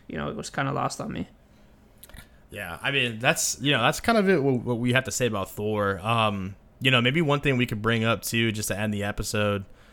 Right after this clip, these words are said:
Speaker 2: Um, I'm, I'm assuming Steven saw the spoilers. I, I'm gonna get into Miss Marvel spoilers right now, so if you're listening and you're still watching the show, don't listen anymore.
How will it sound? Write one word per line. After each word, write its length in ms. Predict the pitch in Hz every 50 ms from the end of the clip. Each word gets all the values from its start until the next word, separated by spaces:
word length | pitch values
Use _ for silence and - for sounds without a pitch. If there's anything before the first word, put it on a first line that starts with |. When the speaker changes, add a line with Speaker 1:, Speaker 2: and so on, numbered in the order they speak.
| - - - - - - -
Speaker 2:
Um, 480 | - 107 107 104 101 101 95 92 80 - - - - - - - - _ _ - - - - -
I'm, 240 | - 113 117 120 110 - -
I'm 200 | 110 120 120 117
assuming 360 | 113 - - 135 127 123 113
Steven 360 | 107 - - 127 120 113 110 104
saw 260 | - - 120 107 107
the 60 | 104
spoilers. 800 | 101 - - - 110 110 110 110 107 107 107 104 101 92 - - - -
I, 200 | 104 104 110 113
I'm 160 | 98 120 135
gonna 160 | 135 135 139
get 120 | 127 135 135
into 220 | 127 - - 123
Miss 220 | 120 127 120 - -
Marvel 300 | 113 113 117 113 113 113
spoilers 400 | - - 120 113 117 117 110 117
right 120 | 120 117
now, 200 | 113 113 113 113
so 120 | 110 - 104
if 60 | 98
you're 100 | 107 101
listening 360 | 101 113 110 - 120 117 117 110
and 100 | 101 98
you're 120 | 101 98
still 220 | - - 113 107
watching 260 | 104 107 110 110 113 110
the 60 | 107
show, 300 | - - 117 113 110 110
don't 280 | 107 - 104 104 101
listen 200 | 104 107 - 117
anymore. 520 | 110 107 113 110 107 107 110 110 110 107